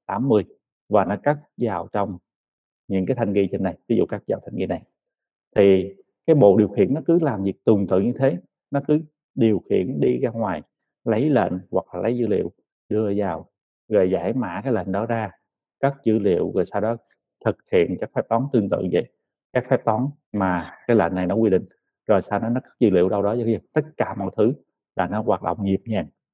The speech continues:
Nó hoạt động nhịp nhàng để cuối cùng toàn bộ chương trình của mình ở trong rom hoặc là ram được thực hiện.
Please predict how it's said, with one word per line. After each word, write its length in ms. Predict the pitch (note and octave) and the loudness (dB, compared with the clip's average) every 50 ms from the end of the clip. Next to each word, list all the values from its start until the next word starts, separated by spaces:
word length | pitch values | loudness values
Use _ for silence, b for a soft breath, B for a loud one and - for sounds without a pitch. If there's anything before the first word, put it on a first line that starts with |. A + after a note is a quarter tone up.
| _ _ _ _ _ _ _ _ - | _ _ _ _ _ _ _ _ 0
Nó 80 | A#2+ | 4
hoạt 160 | A#2+ A#2 A2 - | 6 6 6 4
động 180 | F2+ F#2+ A2+ | 2 2 2
nhịp 160 | G#2+ G#2+ A2 - - | 4 4 2 2 0
nhàng 300 | G#2 A2 G#2+ F#2+ F2+ F2+ | -2 -2 -2 -2 -2 -4
để 100 | F#2+ G2+ - - | -4 -4 2 4
cuối 180 | D#3+ D#3+ G3 E3 | 6 6 6 6
cùng 200 | C3 G2 F#2+ F#2 | 4 2 2 0
toàn 280 | - G#2+ F#2 F#2 F#2 F#2 | -2 -2 -2 -2 -2 -2
bộ 180 | F2 F#2 G#2+ G#2+ | -2 -2 -2 -2
chương 120 | A#2+ A2 G2 | -4 0 0
trình 140 | G#2 F#2 - - | 0 0 0 -2
của 60 | - | -4
mình 180 | A#2 A2 F#2+ F2 - _ _ _ _ _ | -4 -4 -4 -6 -8 _ _ _ _ _
ở 140 | - G2+ | -6 -4
trong 200 | G2+ - G#2 A2 A2 | -4 -4 -6 -2 2
rom 220 | A#2+ A#2 G#2 G2 G#2 _ _ _ _ _ | 2 2 2 0 -4 _ _ _ _ _
hoặc 160 | - F2 - | -2 -2 -2
là 160 | - F#2 F2+ E2 | -2 -4 -4 -2
ram 160 | G2 G2+ F2+ F#2+ G2 - _ _ - | -2 -2 -2 -4 -8 -14 _ _ -2
được 120 | - G2 G2 - | -2 -2 0 -2
thực 160 | - A2 - | -4 -4 -4
hiện. 180 | - F2 - | -6 -8 -8